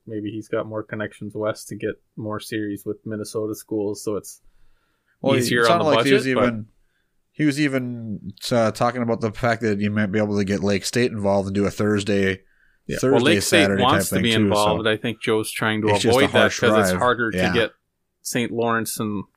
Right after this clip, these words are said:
Speaker 1: Clarkson to agree to that one.
Speaker 2: Yep. Yeah, for sure. But no, I, I like to see that. I mean, on, like Joe mentioned, you know, the, the, the areas and the campuses are, it's a close rivalry type thing between them and, and it's Saint,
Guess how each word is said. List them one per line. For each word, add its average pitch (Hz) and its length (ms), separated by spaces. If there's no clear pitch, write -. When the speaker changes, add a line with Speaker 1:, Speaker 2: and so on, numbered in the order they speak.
Speaker 1:
Clarkson 117 520
to 104 140
agree - 280
to - 60
that 101 240
one. 90 220
Speaker 2:
Yep. 143 220
Yeah, 104 260
for 101 220
sure. 104 260
But 107 140
no, 156 100
I, 139 200
I 139 180
like 156 260
to - 60
see 156 160
that. 104 200
I 101 120
mean, 110 100
on, 104 300
like 107 200
Joe 113 200
mentioned, 107 380
you 98 40
know, 101 120
the, 101 140
the, 95 400
the 95 120
areas 113 340
and 98 80
the 95 60
campuses 107 560
are, 95 260
it's - 160
a 110 40
close 120 300
rivalry 110 440
type 107 200
thing 110 280
between 104 280
them 107 280
and, 104 200
and 95 480
it's - 240
Saint, 101 360